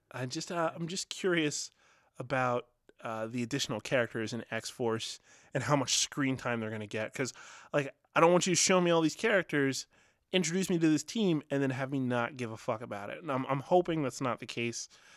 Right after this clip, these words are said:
this time around. That is a little bit of a concern, um, and maintain that, that Deadpool ridiculousness.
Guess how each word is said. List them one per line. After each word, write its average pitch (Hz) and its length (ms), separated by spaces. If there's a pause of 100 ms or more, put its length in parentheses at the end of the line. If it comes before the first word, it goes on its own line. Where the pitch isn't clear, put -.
(220)
this 139 120
time 143 200
around. 131 460
That 135 160
is 131 140
a 117 60
little 143 360
bit 147 140
of 135 100
a - 20
concern, 131 560 (480)
um, 104 380 (220)
and 123 160
maintain 127 380
that, 123 240 (140)
that 117 260
Deadpool 120 480
ridiculousness. 123 920